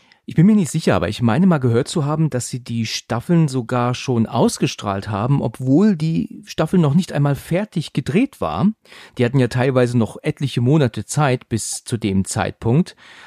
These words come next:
Also zum Beispiel haben sie dann Folge zwei und drei, ähm, schon zugeschaut, während die ausgestrahlt wurde und waren dann aber gerade beim Dreh der Folge sechzehn, siebzehn ungefähr. Also das weiß ich jetzt natürlich nicht genau.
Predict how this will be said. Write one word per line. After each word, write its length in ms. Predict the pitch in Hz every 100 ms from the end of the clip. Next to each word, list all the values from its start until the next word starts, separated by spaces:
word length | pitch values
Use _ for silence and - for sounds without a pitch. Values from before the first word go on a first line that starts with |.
| -
Also 320 | 117 107 110 -
zum 160 | 104
Beispiel 340 | 95 113 135 110
haben 120 | 117
sie 120 | 117
dann 280 | 107 101 101
Folge 280 | 123 113 107
zwei 320 | - 113 120
und 120 | 110
drei, 500 | 104 104 123 127 113
ähm, 460 | - 107 101 98 104
schon 560 | - 123 113 113 - - -
zugeschaut, 880 | 139 - 190 196 - 127 139 208 -
während 540 | - 123 123 139 175 147
die 80 | 113
ausgestrahlt 720 | 143 - 151 - 127 135 131
wurde 200 | 139 135
und 140 | 107
waren 140 | 113
dann 100 | 131
aber 140 | 117 113
gerade 240 | 107 120
beim 260 | 117 104 104
Dreh 360 | 110 123 127 - - - - _
der 340 | 120 117 117 98
Folge 680 | - 123 123 117 110 104 - - - 220
sechzehn, 440 | 131 127 - 117
siebzehn 400 | 160 - 113 87
ungefähr. 560 | 98 92 - 87 95 127
Also 160 | 104
das 100 | 92
weiß 140 | 110 107
ich 80 |
jetzt 140 | 110 104
natürlich 240 | 101 101
nicht 120 | 101
genau. 460 | 98 101 104 95